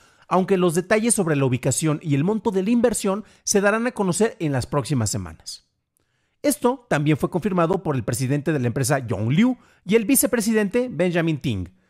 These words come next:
el cual dijo en la conferencia anual de la empresa, la Hon Hai Tech Day, que están construyendo la mayor planta de producción de G B doscientos del planeta.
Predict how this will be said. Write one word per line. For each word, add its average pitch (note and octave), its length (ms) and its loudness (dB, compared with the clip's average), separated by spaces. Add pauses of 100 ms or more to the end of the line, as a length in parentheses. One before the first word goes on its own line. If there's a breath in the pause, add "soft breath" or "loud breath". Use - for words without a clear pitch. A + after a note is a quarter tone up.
(180)
el A3+ 100 -6
cual C4 240 4
dijo B3+ 260 2
en A#3+ 60 2
la F#3 120 2
conferencia D3+ 480 0
anual D3+ 200 2
de C#3 100 2
la B2 60 0
empresa, B2+ 520 0
la G#2+ 340 -6
Hon G#3+ 280 0
Hai F3 300 2
Tech C#3 220 -2
Day, D#3 280 0 (300 soft breath)
que A3 160 4
están C4 340 0
construyendo G#3+ 680 0
la F#2+ 280 -4
mayor F#2+ 480 -2
planta D#3 420 0
de C#3 80 -2
producción B2+ 640 -4
de A2 140 -4
G D#3+ 240 -2
B D#3+ 120 2
doscientos D#3+ 640 0
del A2+ 220 -4
planeta. A2+ 580 -6